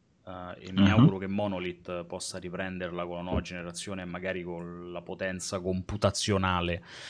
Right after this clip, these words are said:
Speaker 1: come si dice.
Speaker 2: Era il sistema Nemesis.
Speaker 1: Esatto, possano addirittura mettere a posto quella roba lì, è il sistema Nemesis,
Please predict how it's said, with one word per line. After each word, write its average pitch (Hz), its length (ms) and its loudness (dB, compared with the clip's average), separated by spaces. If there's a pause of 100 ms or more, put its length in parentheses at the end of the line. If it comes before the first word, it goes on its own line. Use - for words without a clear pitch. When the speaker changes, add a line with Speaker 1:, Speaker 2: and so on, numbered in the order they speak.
(160)
Speaker 1:
come 92 200 -8
si 90 120 -6
dice. 90 240 2
Speaker 2:
Era 104 120 12
il 104 40 12
sistema 107 420 12
Nemesis. 98 580 10
Speaker 1:
Esatto, 104 480 -6
possano 117 480 4
addirittura 110 420 -2
mettere 113 260 -2
a 110 40 -6
posto 120 300 -4
quella 117 180 4
roba 120 220 10
lì, 127 260 8
è 107 140 -2
il 92 60 -2
sistema - 440 -6
Nemesis, 90 520 -4